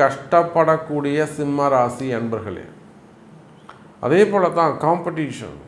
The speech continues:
பதவி போட்டிகள். என்னால அவங்களோட போட்டி போட்டு ஈக்குவலா நிக்க முடியல சாமி, ஆனா நாம தான் சீனியரா இருக்கோம், நாம கடுமையா அவ்வளவு செய்வோம், நமக்கு தான் அந்த போஸ்டிங் வரணும், நமக்கு அந்த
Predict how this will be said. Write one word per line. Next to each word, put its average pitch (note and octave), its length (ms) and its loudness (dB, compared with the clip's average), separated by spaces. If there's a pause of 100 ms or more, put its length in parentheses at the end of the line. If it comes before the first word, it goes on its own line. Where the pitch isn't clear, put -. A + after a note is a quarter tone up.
(960)
பதவி F#3 340 4 (100)
போட்டிகள். C3+ 480 -8 (840)
என்னால C#3 240 0 (300)
அவங்களோட B2 320 -2 (500)
போட்டி D#3 320 0
போட்டு D3 220 -4 (100)
ஈக்குவலா C#3 340 0
நிக்க B2 240 -6
முடியல A2 220 -4 (100)
சாமி, G2+ 260 -10 (600)
ஆனா C3 120 0 (100)
நாம B2+ 280 4
தான் C#3 160 -2
சீனியரா C3 460 0
இருக்கோம், F#2+ 340 -10 (680)
நாம A#2 280 -2
கடுமையா C#3 400 -2
அவ்வளவு A#2+ 220 -2
செய்வோம், G#2+ 260 -2
நமக்கு B2+ 240 -4
தான் C#3 140 -4
அந்த A#2+ 180 -2
போஸ்டிங் B2+ 420 -6
வரணும், G2+ 320 -8 (380)
நமக்கு B2 260 0
அந்த A2 100 -2